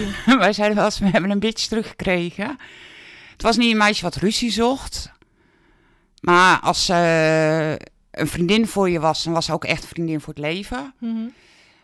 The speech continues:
Speaker 2: Maar keerde ze tegen je, dan was er, en ze zei, "Ik ben klaar met je", dan was het ook echt klaar. Dan
Speaker 1: Pit-,
Speaker 2: ma-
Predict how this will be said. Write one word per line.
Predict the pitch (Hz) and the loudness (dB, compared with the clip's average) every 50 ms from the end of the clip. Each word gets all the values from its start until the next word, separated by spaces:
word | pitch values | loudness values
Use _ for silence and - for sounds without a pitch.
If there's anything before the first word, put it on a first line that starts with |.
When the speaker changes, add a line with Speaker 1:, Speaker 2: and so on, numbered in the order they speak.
| _ _ | _ _
Speaker 2:
Maar | - 170 170 165 165 160 156 - _ | -6 -2 0 2 2 0 -2 -4 _
keerde | - 175 170 165 160 156 151 147 | -8 -4 -4 -4 -4 -4 -6 -8
ze | - - 147 139 127 - | -10 -8 -10 -10 -10 -10
tegen | - - 160 165 180 175 - 208 | -6 -4 -2 -2 -4 -6 -8 -8
je, | 208 214 | -8 -6
dan | 214 214 208 | -6 -8 -8
was | 202 208 - - | -8 -8 -8 -8
er, | 180 165 101 | -8 -8 -10
en | 107 - 107 165 170 160 | -10 -8 -6 -6 -6 -6
ze | - 156 | -8 -8
zei, | 139 175 165 156 | -8 -4 -4 -4
"Ik | 147 - | -6 -6
ben | - 151 147 | -8 -10 -10
klaar | - 165 170 185 208 | -6 -4 -4 -4 -4
met | 226 240 233 - | -4 -8 -12 -12
je", | - 247 | -14 -12
dan | 233 233 240 240 233 226 | -12 -10 -10 -10 -10 -10
was | 220 233 220 | -10 -10 -10
het | - - 247 | -10 -10 -12
ook | - - | -14 -12
echt | - - 247 - - _ | -8 -10 -10 -10 -10 _
klaar. | - 247 262 247 202 151 127 | -10 -8 -4 -2 -2 -2 -4
Dan | 120 120 120 _ _ _ _ _ _ _ - | -6 -8 -14 _ _ _ _ _ _ _ -6
Speaker 1:
Pit-, | - 240 | -4 -4
Speaker 2:
ma- | 104 - | -4 -6